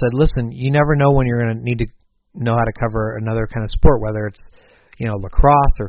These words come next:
field hockey or racing, whatever. You, you don't know whether you're gonna end up needing to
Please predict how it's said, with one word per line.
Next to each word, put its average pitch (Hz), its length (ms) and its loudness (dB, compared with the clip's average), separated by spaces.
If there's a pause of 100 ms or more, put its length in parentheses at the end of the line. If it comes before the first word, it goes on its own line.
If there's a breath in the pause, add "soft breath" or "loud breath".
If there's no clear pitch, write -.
field 131 220 -2
hockey 131 480 -2
or 101 100 -4
racing, 131 440 0
whatever. 135 460 2 (180)
You, 131 180 -4
you 143 160 -4
don't 143 240 4
know 156 240 6
whether 127 200 8
you're 123 120 2
gonna 123 180 -2
end 123 220 0
up 127 260 4 (440 soft breath)
needing 127 580 0 (240)
to 113 420 -4